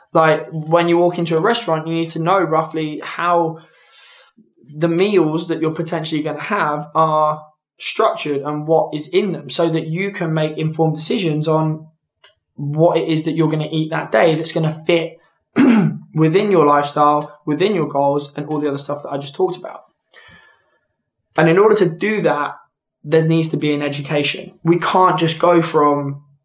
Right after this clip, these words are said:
general population approach to nutrition to what I just mentioned, because they're often really far apart and not,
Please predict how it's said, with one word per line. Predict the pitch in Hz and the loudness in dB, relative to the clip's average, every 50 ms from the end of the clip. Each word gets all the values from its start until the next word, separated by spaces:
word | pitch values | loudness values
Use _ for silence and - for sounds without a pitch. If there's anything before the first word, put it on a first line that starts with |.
| _ _ _ _ _ _ _ _ - | _ _ _ _ _ _ _ _ -4
general | - 170 160 156 156 156 151 151 143 143 | 0 2 2 2 2 0 2 0 0 2
population | - 160 - - - 151 151 151 151 147 - - 147 | 0 0 0 0 -2 0 2 2 2 0 0 -4 -6
approach | 143 139 - - 156 147 - - - | -6 -4 -2 0 0 0 0 -2 -8
to | 151 | -8
nutrition | 147 143 - 190 202 202 - 160 147 143 139 139 139 | -6 -2 0 2 2 2 0 -4 -4 -6 -8 -10 -12
to | - - - 147 147 139 139 | -10 -4 0 0 2 2 2
what | 143 151 151 143 143 | 2 2 2 2 0
I | 139 | -4
just | 135 139 - - | -6 -8 -6 -2
mentioned, | 165 175 175 - - - - - | -2 -2 -2 -2 -6 -10 -10 -8
because | - 156 156 - 160 160 156 - | -8 -6 -2 -2 -2 -2 -2 0
they're | - 160 156 151 156 156 151 156 156 - - _ _ _ _ _ - | 2 2 2 2 0 0 -2 -4 -4 -10 -20 _ _ _ _ _ 0
often | 208 226 220 - - 151 147 143 | 0 0 0 0 0 0 0 0
really | 143 147 160 165 165 165 160 160 | -2 0 2 2 2 2 2 0
far | 156 160 151 147 143 139 | 0 0 2 2 0 0
apart | 143 - 170 160 147 143 - - | -2 -2 -2 -2 -2 -2 -4 -6
and | 151 151 151 151 156 | -6 -6 -4 -2 0
not, | 160 165 156 156 - - - | 2 2 2 0 -2 -8 -20